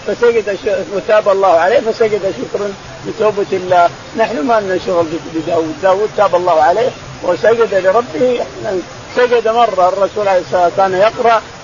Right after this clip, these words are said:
على المنبر فوصل إلى السجدة فنزل عن الدرجات وسجد في الأرض مرة. لما قرأ س-، صاد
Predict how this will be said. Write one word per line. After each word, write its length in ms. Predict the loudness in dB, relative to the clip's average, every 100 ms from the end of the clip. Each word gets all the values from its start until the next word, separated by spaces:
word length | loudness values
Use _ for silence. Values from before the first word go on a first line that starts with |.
| -2
على 200 | 2 2
المنبر 540 | 2 -2 0 2 2 0 -10 -8 2
فوصل 440 | 4 4 2 2
إلى 240 | 2 2
السجدة 480 | 0 2 0 2 0 0 -8 -2
فنزل 440 | 2 2 2 2
عن 220 | 4 2
الدرجات 580 | -2 0 2 2 4 2 0
وسجد 500 | -4 -4 0 2 2
في 60 | -2
الأرض 180 | -6 -8 -12 -16 -8
مرة. 320 | 0 0 0 -2 -10 -20 -20 -18 -2
لما 280 | -2 2 0
قرأ 420 | 2 2 4 4
س-، 360 | 2 0 0 0
صاد 200 | 0